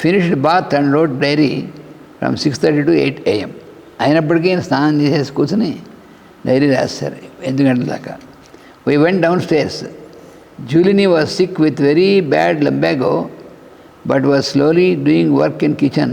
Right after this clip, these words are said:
and arranging for our breakfast. ఆ మార్సెల్ ఆల్టింగ్ గారి భార్య జూలినే ఆవిడ, ఆవిడ వచ్చింది కానీ పాపం బాగా నడుము నొప్పి ఆవిడకి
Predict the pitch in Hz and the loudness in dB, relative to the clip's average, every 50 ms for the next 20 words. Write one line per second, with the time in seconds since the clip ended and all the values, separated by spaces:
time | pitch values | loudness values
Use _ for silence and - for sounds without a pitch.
0 | 135 - - 139 139 135 123 131 143 151 156 160 156 160 160 - - 139 135 131 | -4 -4 -4 -2 0 0 2 2 2 2 2 2 0 0 -2 -2 -2 0 0 0
1 | 131 123 147 147 135 - - - 65 65 - - - - - - - - - - | 0 -2 -4 -6 -6 -6 -6 -6 -6 -6 -8 -14 -20 -20 -20 -20 -20 -20 -20 -20
2 | - - - - - - - 110 117 131 143 156 131 139 165 170 160 151 147 151 | -20 -20 -20 -20 -16 -10 -6 -2 0 0 0 2 2 2 2 2 2 2 0 0
3 | 147 135 151 147 131 147 143 131 127 131 147 147 151 143 123 123 135 143 147 151 | 0 -2 -2 0 0 0 0 0 0 0 2 2 2 2 0 0 0 0 2 2
4 | 151 147 143 139 131 135 135 151 160 170 - - - - - - - - - - | 2 2 2 2 0 0 0 -2 -4 -6 -8 -12 -18 -20 -20 -20 -20 -20 -20 -20
5 | - - - - - - - - - 135 139 139 135 131 - 175 180 170 170 180 | -20 -20 -16 -14 -14 -14 -10 -4 -2 0 2 2 0 0 0 2 2 4 4 4
6 | 170 147 156 139 151 156 - - 135 127 135 143 160 170 160 143 143 156 165 170 | 4 2 0 0 -2 -4 -4 -2 -2 0 2 2 2 2 2 2 2 2 2 0
7 | 170 165 - - 135 131 127 139 143 - - | 0 0 -2 -2 -2 -2 -2 -4 -6 -8 -10